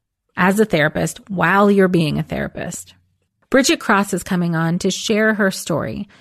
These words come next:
She's a licensed clinical social worker, a certified perinatal mental health professional, and a mom of two daughters. She lives in Savannah, Georgia, and works in a private practice providing individual, family, and group therapy to new, hopeful, and expectant moms.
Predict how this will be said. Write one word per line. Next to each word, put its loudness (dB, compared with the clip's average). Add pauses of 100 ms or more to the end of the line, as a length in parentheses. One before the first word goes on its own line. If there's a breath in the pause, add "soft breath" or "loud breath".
She's 2
a 6
licensed 2
clinical 0
social 0
worker, -2 (100)
a -4
certified 0
perinatal 2
mental 2
health -2
professional, -2 (340 soft breath)
and 4
a 6
mom 4
of -2
two 2
daughters. -2 (280)
She 2
lives 4
in 4
Savannah, 2
Georgia, 2
and 2
works 0
in 0
a 2
private 0
practice -2
providing 0
individual, 2
family, 2
and 2
group 0
therapy 2
to -6
new, 2 (240 soft breath)
hopeful, 0
and 2
expectant -4
moms. -6